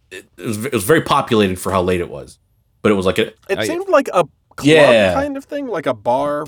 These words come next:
Speaker 2: pool thing.
Speaker 3: Yeah, like a place you probably pay cover for. It sounds like you can rent swimwear. They have drinks.
Speaker 2: Mm-hmm.
Speaker 1: Although I wouldn't, I, I
Speaker 3: Seemed
Speaker 1: would
Speaker 3: like a cool vibe,
Speaker 1: Yeah, it seemed
Speaker 3: but
Speaker 1: cool,
Speaker 3: not
Speaker 1: but
Speaker 3: something
Speaker 1: I
Speaker 3: I've
Speaker 1: will
Speaker 3: seen
Speaker 1: say,
Speaker 3: often.
Speaker 1: I never wanna rent swimwear.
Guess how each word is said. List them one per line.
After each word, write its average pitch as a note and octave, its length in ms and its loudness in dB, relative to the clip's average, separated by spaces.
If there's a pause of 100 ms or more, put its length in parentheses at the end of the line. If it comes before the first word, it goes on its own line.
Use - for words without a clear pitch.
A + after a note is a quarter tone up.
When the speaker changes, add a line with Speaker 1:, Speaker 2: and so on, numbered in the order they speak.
(100)
Speaker 2:
pool D#3 320 -10
thing. - 160 -10
Speaker 3:
Yeah, A2 120 2
like G#2 200 2
a G#2+ 80 -6
place - 260 0
you - 60 -12
probably G#2+ 240 2
pay G#2+ 240 -2
cover G#2 340 0
for. G#2+ 420 4
It D#2+ 120 -2
sounds A2+ 160 0
like G2+ 160 -2
you G2+ 60 -12
can F#2 120 -8
rent F#2+ 200 -6
swimwear. G2 500 0
They F#2+ 80 0
have F#2 400 -4
drinks. G2 800 -4 (220)
Speaker 2:
Mm-hmm. G2+ 280 -16 (300)
Speaker 1:
Although A2+ 160 4
I A2 100 2
wouldn't, A#2+ 300 2
I, G#2+ 280 -4
I G2+ 80 0
Speaker 3:
Seemed C3+ 120 4
Speaker 1:
would A3+ 60 4
Speaker 3:
like E3+ 80 2
a C3 80 0
cool E3+ 300 2
vibe, G#2+ 160 2
Speaker 1:
Yeah, D#3+ 180 6
it A3 80 6
seemed A3+ 180 4
Speaker 3:
but A2 100 4
Speaker 1:
cool, D#3+ 220 8
Speaker 3:
not A#2+ 120 4
Speaker 1:
but A#2+ 60 4
Speaker 3:
something A#2 180 4
Speaker 1:
I B2 40 6
Speaker 3:
I've D#3 80 8
Speaker 1:
will E3+ 120 8
Speaker 3:
seen G#2+ 100 2
Speaker 1:
say, A#2 200 6
Speaker 3:
often. A2 140 0
Speaker 1:
I A#2+ 80 2
never A#2 400 2
wanna A#2+ 260 2
rent G2 300 -2
swimwear. E2+ 480 -4